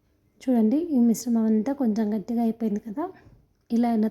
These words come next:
తర్వాత స్టవ్ అయితే ఆఫ్ చేసుకొని చల్లార్చుకుంటున్నాను. చూడండి, ఇలా మొత్తం స్పూన్ తోటి కలుపుతూనే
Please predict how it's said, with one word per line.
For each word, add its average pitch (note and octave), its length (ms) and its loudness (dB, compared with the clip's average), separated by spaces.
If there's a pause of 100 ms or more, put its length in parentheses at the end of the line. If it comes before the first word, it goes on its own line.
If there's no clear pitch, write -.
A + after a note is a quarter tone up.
తర్వాత G#3+ 260 -4 (100)
స్టవ్ A3+ 280 -4
అయితే A3 220 -6
ఆఫ్ A3 220 -8
చేసుకొని A#3 360 -4 (100)
చల్లార్చుకుంటున్నాను. G#3+ 1000 -2 (4000)
చూడండి, A3+ 460 2 (200)
ఇలా A#3 240 0
మొత్తం A#3 280 -4 (320)
స్పూన్ A#3 360 -2
తోటి A3 260 -4
కలుపుతూనే A3 400 -2